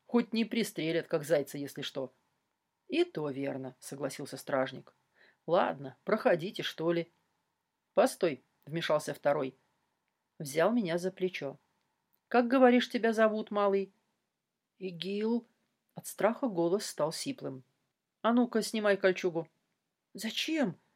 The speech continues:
Ошарашенно пролепетала я. Вы чего, мужики? Вмешался Тайрон. Пододвинулся ближе, вроде случайно оказавшись между мной и магом.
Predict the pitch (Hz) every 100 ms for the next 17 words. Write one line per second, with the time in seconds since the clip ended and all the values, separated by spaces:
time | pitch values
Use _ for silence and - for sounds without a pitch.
0 | - 165 190 185 - 180 170 - 175 175
1 | 175 180 165 160 160 151 _ _ _ _
2 | _ _ _ 156 151 - 226 226 185 175
3 | 208 220 175 _ - 170 170 165 175 175
4 | 165 160 151 - _ _ _ _ - 160
5 | 143 208 240 - 214 170 220 185 165 _
6 | _ _ 170 165 185 190 - 160 202 202
7 | 175 147 151 - - 170 143 151 147 160
8 | 190 175 143 127 131